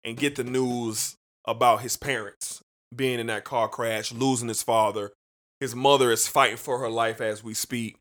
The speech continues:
Um, just prayers to you, man. And shout out Russell Wilson for doing what he did at the end of the game. Um, not answering the questions from, uh, Chris Collinsworth and just sending love to James White and then getting to football. So, yeah, the Sports Desk wanna send all love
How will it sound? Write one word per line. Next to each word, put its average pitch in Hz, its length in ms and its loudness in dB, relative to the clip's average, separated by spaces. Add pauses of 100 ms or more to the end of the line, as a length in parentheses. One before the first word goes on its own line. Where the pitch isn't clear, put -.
(420)
Um, 110 500 0
just 170 240 2
prayers 180 340 2
to 147 80 -4
you, 135 120 -2
man. 127 280 2
And 120 60 -4
shout 165 180 4
out 151 100 4
Russell 143 280 2
Wilson 135 260 4
for 120 140 -4
doing 120 320 -2
what 120 100 -2
he 113 100 -4
did 110 220 -2
at 104 140 -2
the 107 100 -10
end 107 140 -8
of 104 60 -8
the 107 80 -10
game. 104 440 -8 (380)
Um, 113 440 2
not 131 200 2
answering 131 400 -2
the 113 80 -6
questions 123 480 -2
from, 104 360 -8 (320)
uh, 113 160 0
Chris 123 240 -2
Collinsworth 113 600 -2
and 110 100 -10
just 113 180 -8
sending 117 240 -6
love 117 180 0
to 104 60 -10
James 107 380 -10
White 113 320 -2 (300)
and 120 100 -6
then 117 200 -2
getting 113 220 -4
to 120 120 -4
football. 110 480 -4
So, 147 120 -6
yeah, 147 140 4
the 135 60 4
Sports 156 300 2
Desk 131 180 2
wanna 123 160 -2
send 123 240 0
all 123 180 4
love 120 480 6